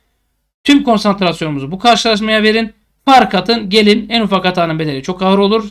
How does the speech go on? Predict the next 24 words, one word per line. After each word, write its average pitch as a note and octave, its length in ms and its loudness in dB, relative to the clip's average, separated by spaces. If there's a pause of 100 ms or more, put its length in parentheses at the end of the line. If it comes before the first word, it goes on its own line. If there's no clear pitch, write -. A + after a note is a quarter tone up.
diyerek F#3+ 380 -2
sohbeti E3 420 -6
yasakladı. E3+ 580 -6 (500)
Ve G#3 300 0 (160)
derbi G#3+ 260 2
öncesinde D#3+ 460 -4
kazanmak D#3+ 640 -4 (100)
çok F#3+ 240 -4
çok C#3+ 160 -8
önemli. C#3+ 280 -4
Arka F3+ 280 0
arkaya F#3+ 280 -2
üç G3+ 160 -6
sarı F3 260 -2
kırmızı, E3+ 520 -4 (560)
e, B2+ 460 -8 (160)
takıma E3+ 640 -4
karşı D3 320 -6
galip F3 340 -4
gelmek D#3+ 480 -6 (460)
çok G#3+ 240 -2
çok F3 240 -6
daha C#3+ 220 -4
iyi. G3+ 300 -4